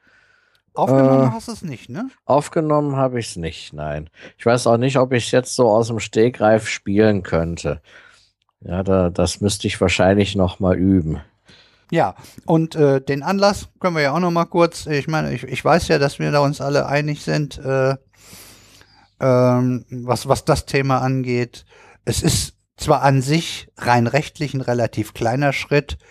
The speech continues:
Speaker 1: von dem, was wir vorher hatten, aber es ist einfach richtig,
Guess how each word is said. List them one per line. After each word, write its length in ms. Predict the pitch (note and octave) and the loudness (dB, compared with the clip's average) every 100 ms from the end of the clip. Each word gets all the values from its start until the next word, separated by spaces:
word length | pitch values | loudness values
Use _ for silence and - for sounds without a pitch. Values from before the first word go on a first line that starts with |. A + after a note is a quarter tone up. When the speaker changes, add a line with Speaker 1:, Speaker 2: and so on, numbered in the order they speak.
| - - _ | -20 -20 _
Speaker 1:
von 240 | - B2+ A#2+ | -4 -2 2
dem, 260 | B2 B2+ | 4 4
was 180 | A#2+ A2 | 2 0
wir 120 | A2 | -2
vorher 420 | G2+ C#3 C#3+ C#3 B2+ | -2 2 4 4 0
hatten, 360 | C#3 D3 C#3 - - - - | -2 -2 -6 -8 -20 -20 -6
aber 140 | B2 B2 | 0 2
es 140 | B2 | 2
ist 140 | C3 - | -2 0
einfach 400 | A2+ G#2+ A2 - | 0 0 -2 -2
richtig, 560 | G#2+ - A2+ G#2 - | -6 -4 -6 -6 -10